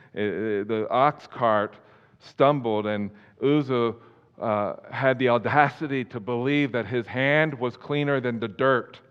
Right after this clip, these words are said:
That he failed to con-, failed to consider that he was a sinner and that there was a certain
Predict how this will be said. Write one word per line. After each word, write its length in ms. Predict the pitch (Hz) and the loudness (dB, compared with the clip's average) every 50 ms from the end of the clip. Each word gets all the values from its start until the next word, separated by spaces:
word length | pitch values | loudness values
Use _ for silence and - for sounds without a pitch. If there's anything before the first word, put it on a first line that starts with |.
| _ _ _ _ _ _ _ _ _ _ _ _ _ _ _ _ _ _ _ _ _ _ _ _ _ _ _ _ _ _ _ _ _ _ _ _ _ _ _ _ _ _ _ - | _ _ _ _ _ _ _ _ _ _ _ _ _ _ _ _ _ _ _ _ _ _ _ _ _ _ _ _ _ _ _ _ _ _ _ _ _ _ _ _ _ _ _ -4
That 120 | 117 123 | -2 -2
he 80 | 131 120 | 0 0
failed 300 | 120 - 139 135 143 139 | 4 6 8 8 8 6
to 100 | 151 143 | 4 0
con-, 260 | 143 - 139 135 131 | 0 -2 -4 -4 -4
failed 260 | 123 - 147 143 139 127 | -2 0 2 2 2 0
to 80 | 135 | -4
consider 460 | 127 - 135 117 - 147 143 139 139 | -8 -8 -8 -6 -2 0 2 2 2
that 140 | 123 123 113 | 0 0 -2
he 120 | 113 127 135 | -2 -2 -4
was 220 | 131 131 113 110 | -4 -4 -6 -6
a 80 | 120 110 | -8 -8
sinner 480 | - - - 139 143 143 131 120 110 | -8 -6 -4 -2 0 0 0 0 0
and 120 | 107 104 117 | 0 -2 -2
that 120 | 117 113 | -2 0
there 100 | 135 131 | 2 2
was 140 | 127 127 120 | 2 2 0
a 80 | 120 | -4
certain 480 | 110 - - - 147 156 147 156 143 | -8 -6 -2 0 0 0 0 -2 -8